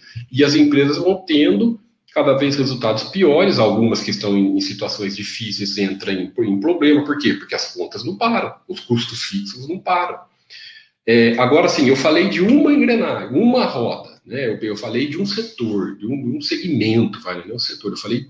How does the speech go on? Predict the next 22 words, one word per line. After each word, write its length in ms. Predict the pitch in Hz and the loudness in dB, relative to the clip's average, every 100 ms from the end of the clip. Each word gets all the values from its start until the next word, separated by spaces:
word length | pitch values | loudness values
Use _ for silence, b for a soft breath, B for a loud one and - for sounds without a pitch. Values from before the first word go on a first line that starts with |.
| B B B B | B B B B
agora 400 | 120 147 175 170 | -2 2 2 0
pensa 540 | - 220 226 233 - - | 2 4 4 -2 -6 -6
um 80 | 208 | -2
monte 720 | 240 208 208 202 202 202 202 | 2 6 8 8 8 6 2
de 80 | 135 | -4
segmento 680 | 131 139 127 127 135 160 - | -6 -6 -6 -6 -6 -8 -10
com 120 | 165 | -10
esse 180 | 147 139 | -6 -2
mesmo 260 | 135 131 | -2 -2
raciocínio, 600 | 120 120 117 - - 90 _ _ _ _ _ - | -6 -10 -8 -10 -10 -14 _ _ _ _ _ -4
pensa 220 | 151 202 214 | -2 0 -2
um 120 | 214 | 2
monte 460 | 185 180 175 147 | 6 6 6 0
de 80 | 117 | -6
segmento. 640 | 117 110 98 95 - - _ _ _ _ _ _ | -6 -6 -6 -6 -8 -12 _ _ _ _ _ _
Então, 360 | 117 117 220 - | -8 -2 0 0
quando 380 | 165 196 226 - | 0 0 -2 -2
para 380 | - 156 110 - | 0 0 -2 -4
tudo, 360 | 196 262 - | -2 0 -2
para 240 | 160 165 240 | -2 -4 -4
tudo, 260 | 262 240 | -8 -8
para, 320 | - 175 170 | -4 -2 -2